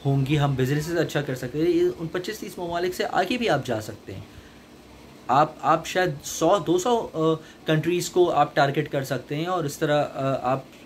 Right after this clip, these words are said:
अगर इस तरह सोचें हमारी government और हमारे businesses, तो मेरे ख्याल से फ़ायदा होगा। तो I feel कि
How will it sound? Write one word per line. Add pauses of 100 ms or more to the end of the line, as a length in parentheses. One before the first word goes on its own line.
अगर
इस
तरह
सोचें
हमारी
government
और
हमारे
businesses,
तो
मेरे
ख्याल
से
फ़ायदा
होगा।
तो
I
feel
कि